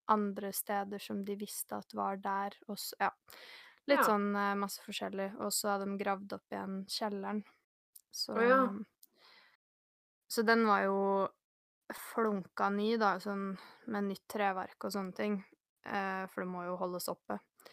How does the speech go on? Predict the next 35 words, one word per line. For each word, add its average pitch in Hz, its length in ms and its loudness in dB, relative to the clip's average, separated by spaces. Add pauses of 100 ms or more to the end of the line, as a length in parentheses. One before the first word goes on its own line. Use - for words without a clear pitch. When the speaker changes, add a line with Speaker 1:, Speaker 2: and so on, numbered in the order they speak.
(320)
Speaker 1:
Men, 208 220 4
Speaker 2:
Ja. 196 120 8 (280)
Speaker 1:
eh, 190 60 -6
det 196 120 -2
var 202 100 2
ganske 226 260 0
interessant 202 600 -4
å 202 80 -4
se, 196 280 -4 (120)
på 208 80 -6
en 202 60 -2
måte, 202 460 -6 (360)
en 220 140 2
del 208 280 4 (180)
nye 233 280 4
ting, 233 240 0
da, 247 100 2
som 220 160 -2
ikke 214 100 -2
jeg 208 80 0
har 202 60 -2
sett - 300 -8
før. 240 140 -6 (720)
Speaker 2:
Mhm. 349 280 0 (580)
Speaker 1:
Faktisk, - 560 -4
så 247 480 2
museum 247 520 0
er 220 220 2
jo 208 60 -4
gøy. 208 200 -2
Jeg 214 100 -2
har 240 100 0
tenkt 220 320 -4
at, 208 320 -6
eh, 214 320 2